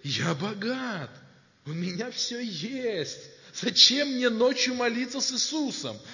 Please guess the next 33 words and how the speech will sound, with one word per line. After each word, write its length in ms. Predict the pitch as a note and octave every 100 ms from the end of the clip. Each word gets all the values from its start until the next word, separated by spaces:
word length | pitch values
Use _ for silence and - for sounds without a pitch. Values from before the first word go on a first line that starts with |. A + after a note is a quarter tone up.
| -
Зачем 360 | D#3 G#3 B3+ C#4
мне 140 | B3+
о 40 | B3
ком-то 380 | B3+ C#4 C4+
переживать? 840 | - C4 B3 G#3+ B3+ C4+ B3+ G#3 - -
Зачем, 500 | C#3 A3 - C4+ D#4
когда 320 | C4 G#3+ A#3+
у 100 | C4+
меня 160 | C#4 C#4
всё 200 | C4+ D4+
есть? 400 | C4+ D#4+ C#4 - - -
Я 180 | D3 B3
друг 420 | E3+ C4+ D#4+ -
Иисуса. 720 | C4+ C#4 D#4 D4 E3+ C3+ G#2 F2+ - - _ _ _ -
Я 160 | C4
с 120 | B3+ D#4+
Ним 160 | D#4+
хожу 240 | D4+ C4+ D4
целый 320 | D4+ D4+ C#4
день. 520 | C#4+ C#4 F#3+ B2+ G2+ - - - - _ _ _ _ _ _
Я 180 | A#2 D#3
богат, 600 | F3 F3 F#3 A3 F#3+ A2+ - - _ _ -
разбогател 840 | D3+ D#3 F3+ E3+ F3 - G#3 G3
и 60 | E3
ни 160 | E3
в 60 | D#3
чём 280 | - G#3 F#3
не 140 | D#3+
имею 320 | D#3 F3 F3
нужды». 500 | D#3 C#3+ A#2+ A2 G#2+ - - _ _ _ _ _ _ _
Помните 280 | G3+ B2+ -
приговор 420 | G#2 G2 F#2+ F#2+
Иисуса? 440 | F2+ - F#2 -